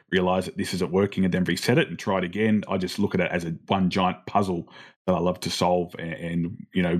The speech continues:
how far can I take this really, you know, inept character through a, a, a, a situation, a campaign that they're nowhere near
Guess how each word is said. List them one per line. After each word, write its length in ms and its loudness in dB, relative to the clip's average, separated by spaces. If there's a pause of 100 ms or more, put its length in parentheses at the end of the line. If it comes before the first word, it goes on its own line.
(120)
how 180 2
far 240 2
can 140 -2
I 80 0
take 340 -2
this 260 -4 (460)
really, 380 2
you 100 -8
know, 200 -6 (260)
inept 320 2
character 600 0 (400)
through 440 2 (760)
a, 440 0 (500)
a, 260 -2
a, 520 -4
a 80 2
situation, 600 2
a 80 0
campaign 500 2
that 100 0
they're 100 2
nowhere 500 4
near 480 0